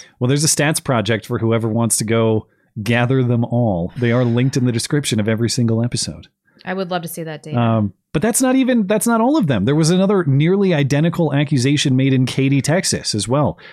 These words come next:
Speaker 1: last Friday, September second. Lakeisha Kemp Adams,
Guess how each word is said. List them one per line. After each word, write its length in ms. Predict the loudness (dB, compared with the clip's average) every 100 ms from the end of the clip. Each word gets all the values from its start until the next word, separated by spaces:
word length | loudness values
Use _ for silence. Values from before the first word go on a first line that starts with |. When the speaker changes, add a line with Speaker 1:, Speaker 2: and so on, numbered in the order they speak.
| -4
Speaker 1:
last 260 | -2 -2 -2
Friday, 260 | 0 0
September 360 | -2 -2 -2 -2
second. 380 | -2 -2 -4 -8 -16 _ _ -4
Lakeisha 640 | -2 -2 0 0 2 0 -2
Kemp 320 | -2 -2 0
Adams, 520 | 0 0 -2 -6 -10